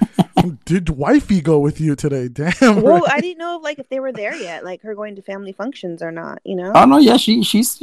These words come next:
Speaker 1: she, she's been to family functions.
Speaker 3: Oh, okay.
Speaker 1: Like, she just wasn't there 'cause she was working.
Speaker 3: Got it, got it.
Speaker 1: Both of my ba-, both of my baby mamas were there, though. <laughs>
Speaker 2: Both of 'em?
Speaker 3: Uh, damn.
Speaker 1: Yeah.
Speaker 2: Yes, so? Damn, that's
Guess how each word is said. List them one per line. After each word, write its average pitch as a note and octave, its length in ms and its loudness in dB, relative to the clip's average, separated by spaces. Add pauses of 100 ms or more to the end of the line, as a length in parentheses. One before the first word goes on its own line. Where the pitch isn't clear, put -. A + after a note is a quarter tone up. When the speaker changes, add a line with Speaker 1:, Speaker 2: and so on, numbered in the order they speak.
Speaker 1:
she, G3+ 260 2
she's - 300 0 (200)
been D#3+ 380 4
to D3 100 -6
family A#2+ 280 6
functions. B2 560 0 (500)
Speaker 3:
Oh, G#3+ 240 -6
okay. - 360 -14 (400)
Speaker 1:
Like, B2+ 200 6
she C3 160 2
just C3 180 4
wasn't A#2+ 300 6
there D3 200 6
'cause - 140 -2
she - 80 -2
was A2 160 0
working. A#2+ 440 2 (880)
Speaker 3:
Got F#3 280 -6
it, A3 160 -10 (100)
got F3 260 -10
it. F#3+ 200 -10 (720)
Speaker 1:
Both A2+ 200 4
of A2+ 80 6
my A2 100 8
ba-, A2 220 6
both A2+ 280 4
of A2+ 80 6
my G#2+ 120 8
baby G2+ 180 6
mamas B2 400 6
were A2 100 2
there, G#2+ 140 0
though. A2 240 -4 (140)
<laughs> B3+ 800 8
Speaker 2:
Both F3 240 4
of F4 100 2
'em? G#4+ 60 6 (180)
Speaker 3:
Uh, - 60 4
damn. G3 220 6
Speaker 1:
Yeah. D3+ 380 4 (880)
Speaker 2:
Yes, F3+ 340 0
so? G4+ 300 2
Damn, A#3+ 280 2
that's C4+ 320 0